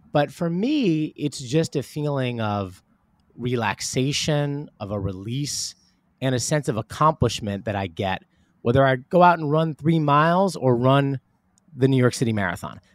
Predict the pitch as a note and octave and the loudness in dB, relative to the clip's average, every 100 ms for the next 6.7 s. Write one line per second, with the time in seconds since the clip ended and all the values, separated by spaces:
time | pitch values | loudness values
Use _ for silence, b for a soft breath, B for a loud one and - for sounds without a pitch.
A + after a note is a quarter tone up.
0 | _ - C3+ C#3+ D3+ - E3+ D#3 C3+ B2 | _ 2 6 6 2 -2 0 2 4 2
1 | A#2 A#2 G#2+ G#2 F2+ B2+ B2 - G#2+ G2+ | -2 -4 -6 -6 -4 -2 0 -2 -6 -6
2 | G#2 G2 F2+ G#2+ - _ _ _ B2 A2 | -8 -8 -4 -4 -4 _ _ _ 0 0
3 | G#2 - G#2 - F#2+ D#2+ E2 B1+ - b | -2 -2 -4 -2 -6 -6 -10 -14 -20 b
4 | b b _ C3+ C3 C3 B2+ C#3 C3 B2+ | b b _ -2 -2 -2 -4 -2 -2 0
5 | C#3+ G#3 F3+ C3+ B2 B2 C3 A2+ D3 D3+ | 2 4 4 2 -2 -4 -6 -6 2 2
6 | D3+ A#2 C3+ D#3 A#2 E2 G#2+ | 2 -4 -2 -2 -2 -6 -16